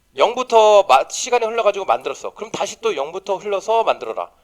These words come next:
이 의미잖아요. 초과해주는 다른 게 없어요. 어떻게 하라고? 경과 시간이 몇 시 됐으면 좋겠어요? 경과 시간 초기화.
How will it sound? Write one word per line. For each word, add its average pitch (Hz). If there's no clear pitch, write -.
이 185
의미잖아요. 107
초과해주는 226
다른 165
게 185
없어요. 107
어떻게 175
하라고? 160
경과 226
시간이 202
몇 202
시 -
됐으면 -
좋겠어요? 101
경과 175
시간 160
초기화. 170